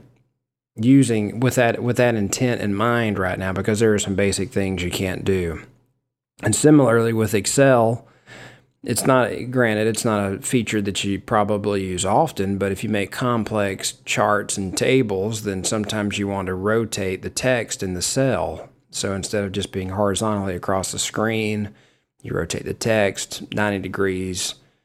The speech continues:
and, uh, you can't do that. You just can't do it. But, you know, at the same time, you also can't do it in Keynote. So s-,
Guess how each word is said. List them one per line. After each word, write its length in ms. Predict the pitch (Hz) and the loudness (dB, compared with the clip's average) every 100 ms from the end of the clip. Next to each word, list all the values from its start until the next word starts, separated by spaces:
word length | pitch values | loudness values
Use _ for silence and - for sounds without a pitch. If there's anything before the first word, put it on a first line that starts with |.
| _ _ _ _ | _ _ _ _
and, 460 | - 92 92 92 - | -8 -4 -2 -2 -2
uh, 40 | |
you 260 | 107 104 110 | -2 0 -2
can't 300 | - 127 110 | 0 0 4
do 160 | 123 - | 4 4
that. 300 | 85 80 - | 0 -6 -10
You 200 | 95 104 | -8 -4
just 180 | 107 | -2
can't 240 | - 117 117 | -2 -2 2
do 120 | 139 | 2
it. 120 | 98 | 2
But, 220 | 98 - | -4 -2
you 80 | 151 | 2
know, 140 | 135 95 | 2 0
at 60 | |
the 60 | 107 | -2
same 260 | 127 117 | 0 0
time, 240 | 101 127 113 | 0 0 2
you 80 | 110 | 2
also 260 | 113 113 | 2 0
can't 440 | 98 107 98 98 104 | 0 -2 -2 -4 -4
do 200 | 104 101 | 0 0
it 180 | 98 | -2
in 560 | - 104 98 92 90 95 - _ | -6 -8 -6 -8 -8 -10 -14 _
Keynote. 640 | - 160 131 92 82 - - - _ - - - | 0 4 4 2 -4 -8 -12 -16 _ -20 -20 -12
So 240 | - 127 113 | 2 4 4
s-, 280 | - - | 0 -6